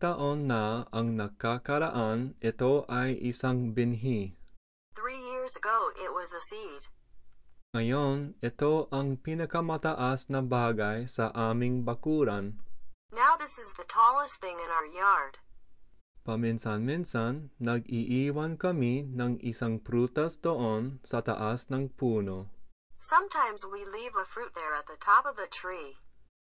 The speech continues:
Speaker 1: Kaya't masisiyahan din ang mga ibon.
Speaker 2: So the birds will enjoy it too.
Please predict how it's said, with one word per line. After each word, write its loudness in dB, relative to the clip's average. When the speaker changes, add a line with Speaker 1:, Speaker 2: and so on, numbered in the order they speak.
Speaker 1:
Kaya't 2
masisiyahan 0
din 0
ang -2
mga -2
ibon. -2
Speaker 2:
So -6
the -4
birds -4
will -2
enjoy -2
it -12
too. -8